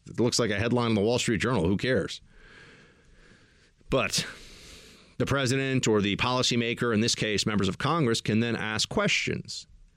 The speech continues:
They ask questions. They say, "Okay, well, what about this? What about that?" And then if you're the briefer,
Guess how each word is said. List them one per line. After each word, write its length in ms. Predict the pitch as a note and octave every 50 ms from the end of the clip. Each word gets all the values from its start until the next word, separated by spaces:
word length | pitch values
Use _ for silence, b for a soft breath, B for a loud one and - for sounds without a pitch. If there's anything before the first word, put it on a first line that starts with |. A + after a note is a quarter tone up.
| _ _ _ _ -
They 100 | - G2+
ask 220 | G#2 G#2 G#2 - -
questions. 380 | C#3+ D3 D3+ - - F2 D#2+
They 80 | G#2+ G#2+
say, 160 | - A2 A2+
"Okay, 260 | C#3 - - A2+ A2
well, 120 | A2+ A2 A2
what 120 | A#2+ A#2
about 160 | G#2+ A2 B2
this? 220 | - D3 A#2 - -
What 100 | A2 A2
about 160 | G#2+ G#2 - -
that?" 240 | C#3+ C3 G2+ - b b b b b b b -
And 140 | F#2 G2
then 120 | G#2+ A2+ A2
if 120 | G2 D#2+
you're 100 | A2+ B2
the 60 | A2+
briefer, 560 | F2 - G2+ B2+ E3 F#3 - - F#2+ A2+ C#3